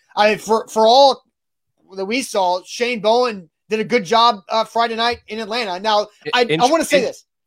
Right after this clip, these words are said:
Speaker 2: Okay, go ahead, go ahead.
Speaker 1: The Falcons suck. Like, the Falcons starters are gonna suck. The Falcons backups are gonna suck,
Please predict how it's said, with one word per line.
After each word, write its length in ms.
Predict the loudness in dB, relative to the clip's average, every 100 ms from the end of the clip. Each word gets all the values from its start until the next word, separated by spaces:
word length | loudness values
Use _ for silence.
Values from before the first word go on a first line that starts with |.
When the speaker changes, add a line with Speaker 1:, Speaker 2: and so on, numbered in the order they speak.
| _ -8
Speaker 2:
Okay, 220 | -6 -4
go 100 | -2
ahead, 220 | -2 -2
go 60 | -6
ahead. 180 | -8 -10 _ _ -16
Speaker 1:
The 60 |
Falcons 460 | 0 2 2 -2 -8
suck. 380 | -8 -8 -10 _ _ _ -8
Like, 280 | -6 -6 _ _ -14
the 80 |
Falcons 520 | -6 0 0 0 -8 -8
starters 680 | -14 -4 0 2 0 -8 -6
are 120 | -6
gonna 200 | -6 -8
suck. 420 | -4 0 -2 -4 _
The 240 | -20 -14 -6
Falcons 480 | 0 0 -2 -12
backups 600 | -2 0 0 -2 -4 -6
are 80 | -6
gonna 160 | -6 -8
suck, 380 | -4 -2 -2